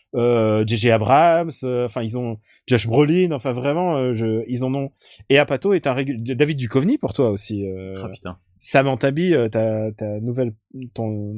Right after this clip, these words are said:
Speaker 1: ton nouveau, euh, ta nouvelle personne favorite. C'est vraiment,
Speaker 2: Mon
Speaker 1: ils ont
Speaker 2: nouveau night
Speaker 1: vraiment
Speaker 2: show.
Speaker 1: des, ils ont vraiment des, des, des super invités. Et, euh, Apatow, c'est quelqu'un qui revient régulièrement chez eux.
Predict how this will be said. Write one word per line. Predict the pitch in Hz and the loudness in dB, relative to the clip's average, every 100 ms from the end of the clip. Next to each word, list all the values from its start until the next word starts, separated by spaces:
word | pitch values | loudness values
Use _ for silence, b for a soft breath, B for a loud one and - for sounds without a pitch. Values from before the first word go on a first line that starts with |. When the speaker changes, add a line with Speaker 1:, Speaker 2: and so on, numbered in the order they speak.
| 107 - | -12 -8
Speaker 1:
ton | 123 | -4
nouveau, | 117 110 120 117 107 | -4 -4 -4 -4 -6
euh, | 101 98 104 _ _ _ _ | -8 -10 -14 _ _ _ _
ta | - 120 | -2 0
nouvelle | 120 143 | 2 0
personne | 143 117 127 | 0 -4 -4
favorite. | 113 117 113 165 240 | -2 -2 -2 -2 -4
C'est | - 120 | -2 0
vraiment, | 120 170 | 2 2
Speaker 2:
Mon | 208 | 2
Speaker 1:
ils | 156 | 2
ont | 135 | 0
Speaker 2:
nouveau | 101 | 0
night | 135 | 0
Speaker 1:
vraiment | 165 | 0
Speaker 2:
show. | 131 | -2
Speaker 1:
des, | 113 - _ _ _ | -4 -8 _ _ _
ils | 135 120 | -10 -6
ont | 131 | -6
vraiment | 117 143 170 | -4 -4 -2
des, | 117 107 104 | -2 0 -2
des, | 107 107 | -4 -6
des | 113 | -8
super | 113 - 175 143 | -10 -6 -2 0
invités. | 120 165 208 B B B - | 0 -2 -4 B B B 0
Et, | 165 180 | 4 6
euh, | 165 156 147 135 127 127 | 4 4 2 2 0 -2
Apatow, | 135 160 196 226 | -4 -4 -2 -2
c'est | 208 - | -4 -4
quelqu'un | 143 135 175 | -4 -4 -2
qui | 156 | -2
revient | 131 139 139 | -2 -2 -2
régulièrement | 139 165 185 180 151 160 | -2 -2 2 2 2 -2
chez | - 127 | -2 -2
eux. | 127 240 | 0 -2